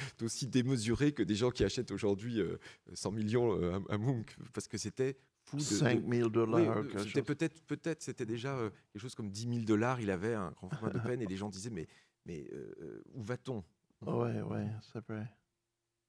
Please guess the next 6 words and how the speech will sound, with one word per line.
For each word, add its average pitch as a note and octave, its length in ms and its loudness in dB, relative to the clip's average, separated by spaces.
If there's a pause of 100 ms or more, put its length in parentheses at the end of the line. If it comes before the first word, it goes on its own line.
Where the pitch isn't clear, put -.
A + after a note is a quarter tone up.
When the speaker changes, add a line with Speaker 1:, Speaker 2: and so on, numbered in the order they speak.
(460)
Speaker 2:
Et, A#2 440 0
euh, G2+ 320 0 (440)
donc, D#3 360 2
euh, B2 300 0
on, A#2+ 180 0 (520)
on, A#2+ 140 -2